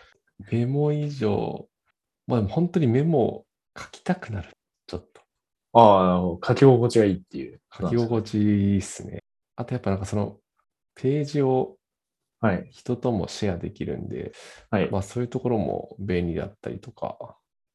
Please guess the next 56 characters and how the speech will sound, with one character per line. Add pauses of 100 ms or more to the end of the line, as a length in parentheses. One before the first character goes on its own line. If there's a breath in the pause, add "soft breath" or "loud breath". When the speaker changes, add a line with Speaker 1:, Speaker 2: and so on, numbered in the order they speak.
(100)
Speaker 1:
う
ん。
Speaker 2:
す
る
か
な。 (380)
Speaker 1:
な
る
ほ
ど。 (580)
ち
な
み
に
そ
の
イ
ン
ク
ド
ロ
ッ
プ
か
ら (120)
乗
り
換
え
た
理
由
は
ど
ん
な
と
こ
ろ
だ
っ
た
ん
で
す
か？ (360)
Speaker 2:
あ
あ、
で
も
な
ん、 (260)
な
ん
だ
ろ